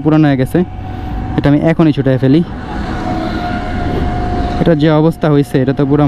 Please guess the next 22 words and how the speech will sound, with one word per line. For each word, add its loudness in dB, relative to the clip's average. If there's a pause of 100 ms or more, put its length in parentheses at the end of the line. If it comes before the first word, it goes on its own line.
(100)
ময়লা 4
হইয়া, 2 (2250)
এই 6
দেখেন 2
এগুলো 4 (100)
কেন 2 (120)
রাখতে -2
হয় 2
বুঝতেছেন? 0 (120)
এই 4
যে 4
দেখেন, 0 (960)
আপনাদের 2
দেখাই, 2 (400)
আমি 6
যদি 2
এটা 0
এখন 4 (220)
এই 4
যে 4 (160)
উঠাই, 2 (1300)
ওরে, 4